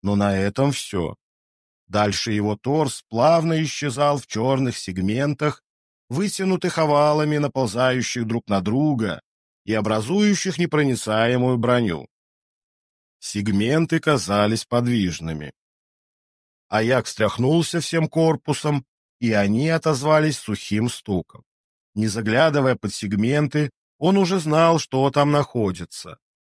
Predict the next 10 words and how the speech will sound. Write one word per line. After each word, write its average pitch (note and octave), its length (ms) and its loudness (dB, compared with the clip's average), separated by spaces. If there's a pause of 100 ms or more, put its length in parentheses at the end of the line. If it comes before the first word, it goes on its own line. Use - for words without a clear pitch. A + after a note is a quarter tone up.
(260)
Вдохнул A2+ 500 0
воздух A2 480 -2
полной G#2 340 2
грудью, G#2 720 0 (380)
и G#2 100 -4
скрытые E3+ 640 0
мембраны C3 680 4
загудели, G#2+ 960 0 (360)
протяжно G#2 680 0
вибрируя. F2+ 800 -2